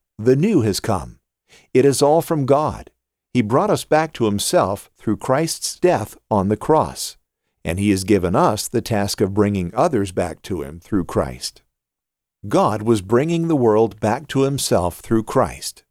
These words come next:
He did not hold people's sins against them.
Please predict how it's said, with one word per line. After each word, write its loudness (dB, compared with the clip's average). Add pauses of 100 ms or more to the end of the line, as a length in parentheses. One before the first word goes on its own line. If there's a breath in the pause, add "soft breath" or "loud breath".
(280)
He 0
did -2
not 0
hold 0
people's -4
sins 0
against 0
them. -2